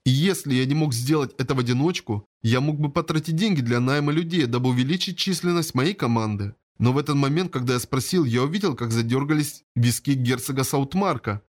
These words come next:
Он молча поднял свои руки к глазам, а затем потёр ими виски, после чего обратил на меня свой взор. «Уильям, ты понимаешь смысл того, что только что спросил у меня?» При этом пристально посмотрев на меня,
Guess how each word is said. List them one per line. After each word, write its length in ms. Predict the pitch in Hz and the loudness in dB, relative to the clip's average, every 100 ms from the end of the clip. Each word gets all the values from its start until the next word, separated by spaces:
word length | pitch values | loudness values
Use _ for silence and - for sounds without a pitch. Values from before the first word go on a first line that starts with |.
| 120 | 0
Он 120 | 123 | 2
молча 360 | 143 151 - 160 | 4 2 0 -2
поднял 380 | - 220 147 | 0 0 0
свои 240 | - 123 117 | 0 0 2
руки 320 | 127 135 135 | 0 -2 -2
к 40 | |
глазам, 520 | 120 117 107 120 143 - _ - | 0 0 0 -2 -2 -6 _ -2
а 80 | |
затем 360 | 113 117 151 135 | 0 2 0 0
потёр 360 | 120 113 135 131 - | -2 -2 -2 -2 0
ими 160 | 131 | 2
виски, 580 | 139 160 - - 143 104 - _ | 2 0 -4 -4 -2 -2 -4 _
после 280 | 147 139 139 | -2 0 0
чего 220 | - 127 | 0 2
обратил 400 | 117 113 107 170 | 2 0 0 0
на 60 | 190 | 2
меня 200 | 180 170 | 0 -2
свой 220 | - 131 | 0 0
взор. 460 | 113 110 104 98 - _ - | 0 0 -2 -4 -12 _ 0
«Уильям, 680 | 117 151 160 113 98 92 - _ - | 4 4 4 2 -2 -6 -14 _ -2
ты 100 | 117 | 0
понимаешь 480 | 123 127 160 202 - | 2 2 2 0 0
смысл 360 | 151 131 135 120 | -2 0 0 0
того, 200 | 135 135 | 0 0
что 200 | - 110 | 0 0
только 280 | 127 120 | 0 0
что 180 | 127 - | -4 -4
спросил 460 | - 135 135 196 156 | -4 -2 -2 2 2
у 40 | |
меня?» 380 | 110 98 95 98 _ _ - | 2 -2 -4 -8 _ _ 0
При 140 | 120 | 2
этом 260 | 127 120 110 | 2 2 0
пристально 460 | 143 185 - 117 104 | 0 -2 0 0 0
посмотрев 560 | 117 147 151 214 196 | -2 -2 -2 0 0
на 60 | 117 | 0
меня, 360 | 110 104 101 | 0 0 -4